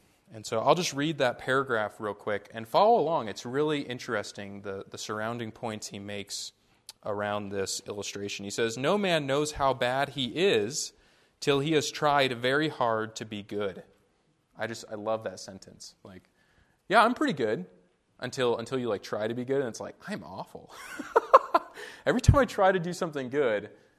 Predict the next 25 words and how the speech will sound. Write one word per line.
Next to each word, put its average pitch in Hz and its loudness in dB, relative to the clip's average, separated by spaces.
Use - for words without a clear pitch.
it 120 -10
just, 147 -8
I 131 -4
can't 185 -4
do 302 2
it. - -4
Like, 110 -2
it 120 -4
doesn't 143 4
work 131 0
out. 104 -2
A 127 -2
silly 208 4
idea 147 4
is 131 0
current 151 -4
that 117 -4
good 220 0
people 117 -2
do 113 -6
not 131 0
know 110 -2
what 104 -4
temptation 110 -10
means. 180 -8